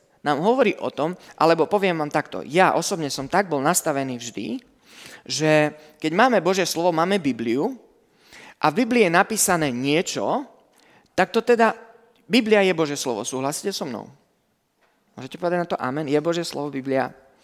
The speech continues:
Amen. Takže keď máme Bibliu a si čítame Božie slovo, prečítame si a tým pádom berieme to, alebo ja som sa na to vždy tak díval, že keď je to v Božom slove, je to vždy Božia vôľa.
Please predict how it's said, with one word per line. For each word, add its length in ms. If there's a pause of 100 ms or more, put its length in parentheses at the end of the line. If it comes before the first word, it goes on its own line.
(300)
Amen. 320 (240)
Takže 240
keď 240 (160)
máme 320
Bibliu 640
a 80
si 160
čítame 380
Božie 260
slovo, 560 (640)
prečítame 480
si 320 (400)
a 80
tým 240
pádom 480 (480)
berieme 480
to, 160
alebo 400
ja 80
som 160
sa 160
na 60
to 100
vždy 160
tak 140
díval, 260
že 140
keď 180
je 80
to 80
v 80
Božom 240
slove, 320 (880)
je 160
to 220
vždy 260
Božia 320
vôľa. 380